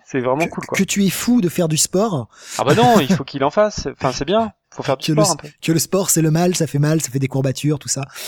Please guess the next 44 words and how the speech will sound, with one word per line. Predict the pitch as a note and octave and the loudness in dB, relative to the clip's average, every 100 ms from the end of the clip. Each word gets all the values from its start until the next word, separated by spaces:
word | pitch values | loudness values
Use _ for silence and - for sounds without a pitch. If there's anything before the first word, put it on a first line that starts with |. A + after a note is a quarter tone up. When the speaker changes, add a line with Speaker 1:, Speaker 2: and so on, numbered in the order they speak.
| - A#2+ | -6 -2
Speaker 1:
Ouais. | A#2+ B2+ G2+ G#2+ | 0 0 0 -4
Speaker 2:
<laughs> | - - - | -4 -6 -4
Douze | D3 E3+ F#3+ | -2 0 0
heures | |
par | F#3 - | 0 -2
semaine, | F3 E3+ | 0 0
non, | D#3 | 0
franchement, | - - E3 | -2 -2 -2
je | D3 | -2
te | |
tire | - | 0
Speaker 1:
Bah, | C#3 | 0
Speaker 2:
mon | |
Speaker 1:
douze | D3+ | 4
heures, | G3+ | 2
Speaker 2:
chapeau | C#3+ | 2
Speaker 1:
ça | B2 | 0
fait | |
Speaker 2:
parce | D#3 | 0
que | E3 | -2
Speaker 1:
beaucoup, | A#2+ D3+ | 0 2
oui, | C3 | 2
pour | C3+ | -2
courir, | - D3 D#3+ | -2 0 0
oui, | C3+ B2+ | -2 -4
ça, | B2 | -2
là, | A2+ | 0
Speaker 2:
je | B2+ C3+ | 0 0
Speaker 1:
c'est, | |
Speaker 2:
n'aurais | C3+ G#2+ | 0 0
pas, | D#3 D3 C3+ C3 | 0 0 -2 0
je | B2+ | 0
Speaker 1:
moi, | C#3 | 2
Speaker 2:
n'aurais | C#3 | 4
Speaker 1:
je, | |
Speaker 2:
jamais | A#2+ A2+ | 4 4
cette | A2+ | 2
Speaker 1:
je, | - C3+ | 0 0
Speaker 2:
patience. | - | 2
Speaker 1:
j'arriverais | C3 B2+ B2 | 4 2 0
pas, | A2+ | -2
moi | A2 | -4
non | A2+ | -10
plus. | - | -14